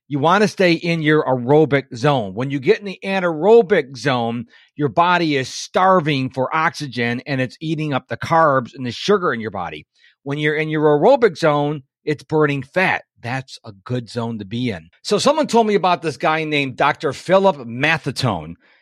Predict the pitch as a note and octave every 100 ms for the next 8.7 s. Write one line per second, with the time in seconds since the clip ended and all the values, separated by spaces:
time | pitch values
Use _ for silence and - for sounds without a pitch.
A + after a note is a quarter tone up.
0 | _ - B2+ B2 D#3+ F3 - D#3 C#3 -
1 | - _ A2+ F#3+ G3+ D#3+ A2+ C3 B2+ B2+
2 | G#2+ G#2+ A2+ B2+ D3 D3+ - G#2 F#2+ -
3 | D#2+ - _ _ _ - B2 C3 A#3 C#4
4 | D#3 D3+ C3+ D3 C#3 B2+ - D#3+ B3+ B3+
5 | F#3 D#3+ D#3 D#3 B2 D#3 D#3+ D3+ D3+ -
6 | B2 E3 E3+ D#3 D#3+ C#3 _ - E3+ F3
7 | - B2+ F#3 F3 E3+ E3+ G#3+ - E3 D3
8 | C3 B2 - A2+ A2 G2 G#2